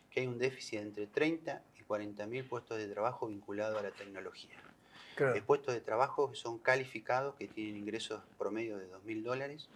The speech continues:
Speaker 1: y que son, diríamos, un componente muy importante para aquellos que tengan la posibilidad de trabajar. El mundo está cambiando en cuanto a los hábitos, como muy bien decís vos, hoy,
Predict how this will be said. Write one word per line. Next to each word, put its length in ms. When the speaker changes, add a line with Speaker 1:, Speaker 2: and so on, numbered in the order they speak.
Speaker 1:
y 100
que 420
son, 360
diríamos, 520
un 140
componente 520
muy 180
importante 680
para 180
aquellos 300
que 60
tengan 280
la 80
posibilidad 400
de 80
trabajar. 360
El 80
mundo 220
está 180
cambiando 440
en 60
cuanto 260
a 20
los 220
hábitos, 400
como 240
muy 220
bien 160
decís 340
vos, 280
hoy, 380